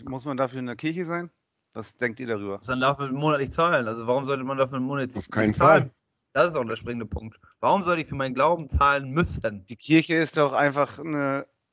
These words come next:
Speaker 1: von Menschen, ich meine, das ganze Ding, das ga-, alles ist von Menschen erfunden, aber, äh, also
Speaker 3: Nein.
Speaker 2: Gott, Gott nicht. Gott gibt es nicht.
Speaker 1: <laughs> Ja, okay.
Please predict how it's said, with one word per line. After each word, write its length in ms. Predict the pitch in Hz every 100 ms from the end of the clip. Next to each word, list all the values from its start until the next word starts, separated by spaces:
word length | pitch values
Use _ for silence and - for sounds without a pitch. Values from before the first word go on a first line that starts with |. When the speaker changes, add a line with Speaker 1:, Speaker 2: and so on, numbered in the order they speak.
| _ _
Speaker 1:
von 420 | _ _ - 123 131
Menschen, 680 | 139 139 147 135 135 139 - _ _ _ _ _ _ - 107 - - 82 78 110
ich 100 | 107
meine, 140 | 120
das 100 | 113
ganze 260 | 117 110 104
Ding, 260 | 113 131
das 120 | 113 101
ga-, 140 | 104
alles 260 | 117 131 113
ist 100 | 110
von 140 | 110
Menschen 440 | 113 104 110 110 -
erfunden, 580 | 113 - 117 113 131 139
aber, 480 | 110 104 107 110
äh, 280 | 110 107 107
also 300 | 107 95 98 - _
Speaker 3:
Nein. 840 | 127 113 104 98 110 139 90 95
Speaker 2:
Gott, 220 | 98 165 -
Gott 20 |
nicht. 500 | 190 139 170 160 208
Gott 120 | 165
gibt 220 | 190 233
es 200 | 214 -
nicht. 140 | 180 -
Speaker 1:
<laughs> 60 | 311 - 302 247 - - 285 - - - _ _ - 170 156 247 - - 127 120 123 110 _
Ja, 460 | 113 117 123 143 151
okay. 420 | 123 135 143 156